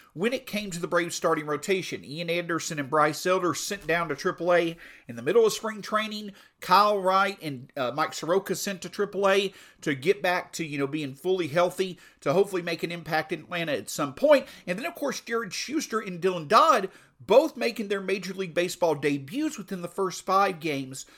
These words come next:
of the season. Certainly a lot of unexpected developments for the Braves starting staff, but the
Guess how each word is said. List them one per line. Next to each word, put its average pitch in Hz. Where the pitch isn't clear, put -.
of 185
the 156
season. 175
Certainly 233
a 185
lot 196
of -
unexpected 240
developments 196
for 185
the 160
Braves 175
starting 160
staff, 269
but 185
the 190